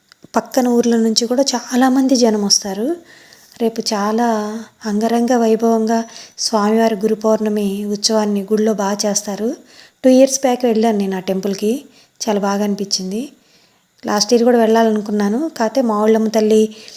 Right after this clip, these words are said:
శాకాంబరి అలంకరణ చూడాలి అని చెప్పేసి భీమవరంలో ఆగాను. ఈసారి గురు పౌర్ణమికి మా అమ్మ వాళ్ళ ఇంటికి మధుర వెళ్తున్నాను.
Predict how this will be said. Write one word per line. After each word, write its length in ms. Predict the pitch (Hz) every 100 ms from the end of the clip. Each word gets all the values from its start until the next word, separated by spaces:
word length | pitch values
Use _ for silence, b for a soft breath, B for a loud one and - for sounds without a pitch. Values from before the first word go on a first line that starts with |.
| B _ _ -
శాకాంబరి 540 | 214 208 220 226 233
అలంకరణ 440 | 208 208 214 214
చూడాలి 540 | 214 214 208 214 214 220
అని 120 | 202
చెప్పేసి 760 | 208 208 220 262 285 277 233 220
భీమవరంలో 600 | 220 220 220 214 220 208
ఆగాను. 440 | 190 190 196 285 370 B B B B _ 214
ఈసారి 640 | - 220 214 208 196 196 202
గురు 140 | 220
పౌర్ణమికి 560 | 214 226 214 208 226 220
మా 260 | 202 202
అమ్మ 160 | 196 214
వాళ్ళ 180 | 214 208
ఇంటికి 220 | 202 208
మధుర 300 | 196 196 220
వెళ్తున్నాను. 640 | 208 202 196 190 214